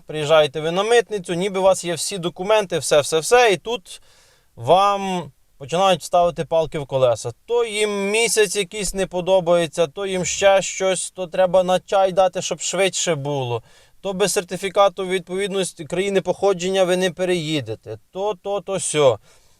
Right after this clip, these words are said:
Е, банально просто чотири літніх колеса, які вам дають, наприклад, з автомобілем,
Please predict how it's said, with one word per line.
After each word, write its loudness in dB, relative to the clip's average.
Е, 0
банально 2
просто -2
чотири -2
літніх -6
колеса, 0
які -2
вам 0
дають, -2
наприклад, -4
з -4
автомобілем, -2